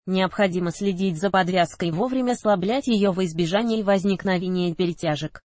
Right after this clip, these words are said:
Это делается на протяжении одного-двух вегетационных сезонов. Обратите внимание,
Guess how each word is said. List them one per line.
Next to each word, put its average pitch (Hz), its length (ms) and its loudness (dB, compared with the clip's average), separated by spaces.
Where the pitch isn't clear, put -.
Это 190 220 0
делается 214 480 2
на 196 120 0
протяжении 220 720 0
одного-двух 185 720 0
вегетационных 202 840 -2
сезонов. 160 460 -2
Обратите 196 560 2
внимание, 180 640 0